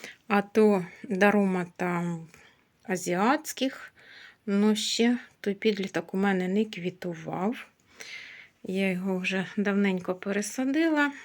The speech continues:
він там активно росте, але ще квітів не було. Ну, от такі в мене дві ще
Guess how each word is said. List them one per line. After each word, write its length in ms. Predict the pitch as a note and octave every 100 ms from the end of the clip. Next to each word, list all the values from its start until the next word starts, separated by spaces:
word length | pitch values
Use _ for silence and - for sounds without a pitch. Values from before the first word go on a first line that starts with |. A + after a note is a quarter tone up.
| -
він 160 | A3 G#3
там 280 | G#3 G#3 G3+
активно 600 | G3+ - G#3 G3 G3 G3+
росте, 480 | G#3+ - - D#4+ E4 _ _ - - - - - - - -
але 340 | F#3+ G3 B3+
ще 240 | - - F#3+
квітів 760 | G3 G#3 A#3 - G#3+ G#3+ - -
не 180 | G3+ G3+
було. 540 | F3+ F3+ E3+ D#3 D#3+ D#3 - _ _ - - - - - - _ -
Ну, 380 | G3+ A3+ A#3+ A3
от 120 | G#3+
такі 280 | G#3 - G3+
в 40 |
мене 420 | G3+ G3 G3 F3 F3+
дві 320 | F#3+ G3 F3+
ще 400 | - - F#3